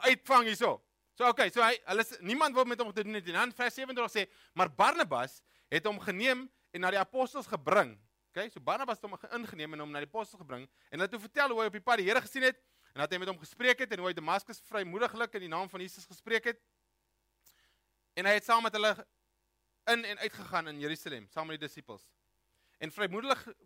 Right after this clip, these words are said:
vrymoediglik gespreek in die naam van die Here Jesus en ook met die Grieksprekende Jode gepraat en geredeloos,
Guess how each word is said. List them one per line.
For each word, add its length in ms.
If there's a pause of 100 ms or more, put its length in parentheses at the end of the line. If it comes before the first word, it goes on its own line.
vrymoediglik 600
gespreek 380
in 120
die 80
naam 160
van 100
die 80
Here 160
Jesus 360 (400)
en 100
ook 180
met 120
die 80
Grieksprekende 680
Jode 220
gepraat 380
en 100
geredeloos, 680